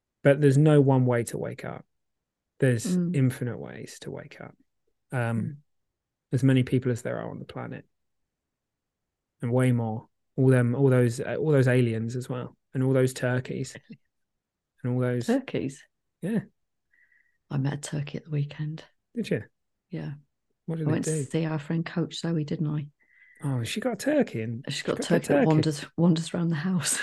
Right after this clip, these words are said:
Speaker 2: <laughs>
Speaker 1: Is it? She got, has it got that thing off it that hangs off its head? They weird me out then. I used to be scared of
Speaker 2: <laughs>
Speaker 1: turkeys. Genuinely, had a fir-, when I was a kid, I was scared shitless of turkeys. Just the noise.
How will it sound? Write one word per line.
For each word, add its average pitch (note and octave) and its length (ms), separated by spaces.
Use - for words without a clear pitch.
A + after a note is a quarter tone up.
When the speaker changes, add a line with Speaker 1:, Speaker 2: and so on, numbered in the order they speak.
Speaker 2:
<laughs> - 120
Speaker 1:
Is B3+ 140
it? C3+ 160
She F#3 140
got, G3+ 100
has F3 140
it E3+ 60
got E3 180
that D#3+ 180
thing C#3+ 220
off A#2+ 120
it - 80
that D#3 140
hangs C#3 220
off B2+ 120
its D3 120
head? B2+ 320
They E3 100
weird B2+ 260
me A2 80
out A#2+ 200
then. A2 200
I D#3 60
used D#3 140
to C#3+ 40
be B2+ 60
scared C3+ 240
of B2 60
Speaker 2:
<laughs> - 20
Speaker 1:
turkeys. A#2+ 500
Genuinely, C#3+ 420
had B2 120
a B2 40
fir-, C3+ 220
when C3+ 140
I - 20
was B2+ 120
a A#2 40
kid, C3 260
I - 60
was C3 100
scared A#2+ 240
shitless B2 360
of C3+ 80
turkeys. C#3 520
Just - 200
the C3+ 80
noise. A#2+ 460